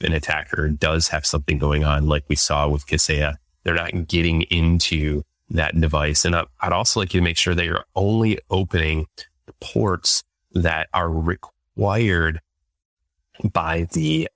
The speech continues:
R M M producer. You don't just have everything opened up and port forwarded over. You have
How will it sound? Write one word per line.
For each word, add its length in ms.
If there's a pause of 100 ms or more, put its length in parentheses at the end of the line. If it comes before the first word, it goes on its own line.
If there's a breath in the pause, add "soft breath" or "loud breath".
R 200
M 120
M 280 (360)
producer. 520
You 120
don't 180
just 140
have 260 (960)
everything 500
opened 340
up 200
and 200 (1200)
port 220
forwarded 380
over. 360
You 200
have 260